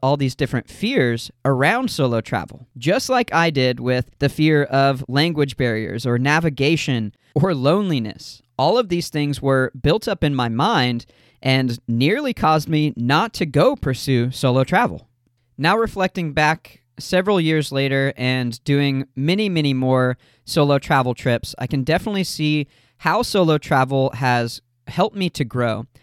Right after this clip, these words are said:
And a lot of these more mindfulness things came later on. And this is where I'm starting to tie in all these different ideas for you as the listener about how you can actually go out and solo travel, but when we're considerate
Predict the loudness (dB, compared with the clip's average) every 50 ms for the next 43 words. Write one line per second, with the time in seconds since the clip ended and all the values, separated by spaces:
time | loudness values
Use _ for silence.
0 | _ _ _ _ _ -2 0 0 2 4 4 2 2 2 -2 -2 -2 -2 -2 -2
1 | 0 0 2 2 2 2 2 2 0 0 0 -2 -6 -6 -4 -4 -4 -6 -6 -4
2 | -4 -2 -2 -4 -6 -4 -2 -2 -2 -2 0 0 0 0 0 0 0 0 0 0
3 | -2 -4 -6 -10 -16 _ _ _ -6 -4 -2 0 0 0 -2 -2 -4 -4 0 0
4 | 0 0 0 -2 -4 -2 0 0 0 0 -2 -6 -6 -4 -2 -2 -2 -2 -4 -6
5 | -6 -4 -2 -2 -2 -2 -4 -6 -4 -4 -4 -4 -4 -4 -6 -4 -4 -6 -4 -4
6 | -4 -4 -4 -4 -4 -2 -2 -2 -4 -4 -6 -8 -6 -4 -2 -2 -2 -2 -2 -4
7 | -6 -4 -4 -2 -4 -4 -4 -6 -6 -6 -6 -8 -10 _ _ _ _ -2 0 0
8 | 0 0 0 -2 -2 0 0 -2 -4 -4 -4 -4 -4 -6 -6 -8 -8 -6 -2 -2
9 | 0 0 0 0 -2 -4 -2 0 0 0 0 -2 -6 -6 -2 0 0 2 0 0
10 | -2 -2 -2 -2 -2 -2 -4 -8 -10 -10 -12 _ _ _ _ -2 -2 -2 -2 -2
11 | -2 -2 0 0 0 -2 -2 -2 -4 -6 -4 -4 -4 -2 0 -2 -2 -2